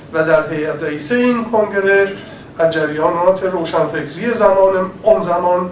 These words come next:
ترکیب نیما یوشیج، صادق هدایت، علی اصغر حکمت و بدیع الزمان فروزانفر بود. از نتایج این کنگره همین بس که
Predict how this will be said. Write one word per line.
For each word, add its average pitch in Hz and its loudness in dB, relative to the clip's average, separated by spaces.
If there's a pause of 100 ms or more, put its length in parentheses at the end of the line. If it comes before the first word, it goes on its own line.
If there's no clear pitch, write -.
(600)
ترکیب 175 0
نیما 156 2
یوشیج، 139 -2
صادق 156 -2
هدایت، 147 2 (600)
علی 143 -4
اصغر 196 2
حکمت 180 0
و 151 0
بدیع 139 -2
الزمان 156 0 (420)
فروزانفر 156 2
بود. - -8 (1200)
از 151 0
نتایج 190 2
این 226 -2
کنگره 202 2
همین 220 2
بس 220 4
که 220 -2